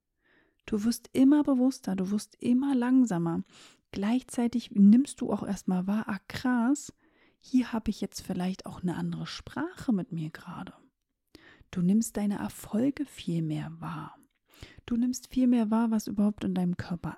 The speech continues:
abgeht, sodass du überhaupt erstmal reagieren kannst und auch integrieren kannst. Weil diese Übergangsphase, wie ich sie nenne,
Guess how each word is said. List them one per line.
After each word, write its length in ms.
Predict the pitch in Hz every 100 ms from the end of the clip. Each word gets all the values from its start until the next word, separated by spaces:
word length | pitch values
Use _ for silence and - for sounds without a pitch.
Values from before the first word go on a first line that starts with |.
| -
abgeht, 760 | 277 - - - 175 165 - _ - - _
sodass 680 | - 190 190 175 214 - -
du 200 | 254 226
überhaupt 380 | 185 190 202 -
erstmal 640 | 196 - 196 190 190 190 _ _ - -
reagieren 880 | 175 160 165 160 160 165 160 151 -
kannst 480 | - 254 269 - _ _
und 300 | - 359 - -
auch 220 | 175 170
integrieren 800 | - 170 - 151 - 143 135 -
kannst. 500 | - - - - - _ _ _ _ _ _ _ _ _ _ _ _ -
Weil 160 | 208
diese 280 | 214 202 180
Übergangsphase, 1200 | - 254 262 302 240 170 160 - - 147 156 180
wie 100 | 165
ich 120 | 170 -
sie 160 | 160
nenne, 340 | 147 143 170